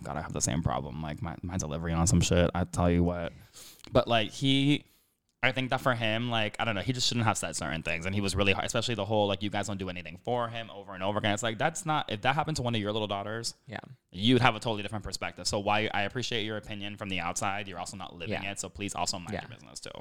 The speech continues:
Speaker 2: You're not living it. You haven't been in it. You don't know the history of it.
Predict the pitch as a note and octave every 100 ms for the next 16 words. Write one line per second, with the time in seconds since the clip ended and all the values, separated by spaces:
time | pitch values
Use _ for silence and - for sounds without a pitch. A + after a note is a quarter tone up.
0 | - C3+ C#3+ C#3+ B2+ A2+ A2+ G#2 A2 G#2+
1 | B2+ A#2 A2 A#2 A2 - B2 A2+ A2 G2+
2 | - - - A#2 A#2+ C3+ A#2 A2+ A2 A#2+
3 | A2+ - A#2+ G#2+ G#2 G2 G#2 G2+